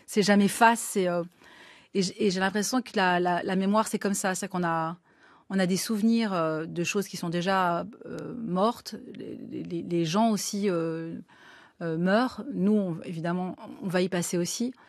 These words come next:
Et il y a quelque chose comme ça, comme une, une dégringolade perpétuelle, mais c'est ça notre, euh, c'est ça, c'est comme ça qu'on, qu'on vit, en fait. Et, et,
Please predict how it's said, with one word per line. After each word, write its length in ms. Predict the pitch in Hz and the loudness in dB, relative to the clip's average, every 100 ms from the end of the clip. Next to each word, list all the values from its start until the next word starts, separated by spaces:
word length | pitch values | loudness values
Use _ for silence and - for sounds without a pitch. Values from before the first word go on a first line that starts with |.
| - - - - | -20 -20 -16 0
Et 40 | |
il 0 | |
y 40 | 196 | 4
a 40 | |
quelque 240 | 220 214 226 | 4 4 2
chose 180 | 269 | 2
comme 140 | - 226 | 2 0
ça, 160 | 254 | 0
comme 160 | 240 208 | 0 0
une, 160 | 196 180 175 170 175 180 _ - _ | 0 0 -2 -2 -6 -10 _ -18 _
une 80 | 185 | 2
dégringolade 920 | 208 208 220 226 226 233 226 180 196 - | 4 6 6 6 8 8 6 2 -2 -2
perpétuelle, 600 | 214 - 220 - 233 269 | -2 0 -2 2 4 4
mais 80 | 220 | 2
c'est 160 | - | 0
ça 200 | 180 269 | 2 4
notre, 320 | 254 214 - 202 | 4 2 -2 0
euh, 840 | 190 190 185 185 180 180 180 190 | 2 2 2 2 2 2 0 -2
c'est 180 | - 190 | -6 -2
ça, 200 | 247 226 | 0 0
c'est 160 | 208 | -2
comme 120 | 208 | -2
ça 140 | 202 226 | 0 0
qu'on, 380 | 208 208 202 196 | 0 0 0 -2
qu'on 120 | 202 | 0
vit, 200 | 202 254 | 2 4
en 100 | 208 | 2
fait. 280 | - 190 180 190 | 2 -2 -2 -8
Et, 400 | - - 190 | -10 -6 -4
et, 80 | 185 | -4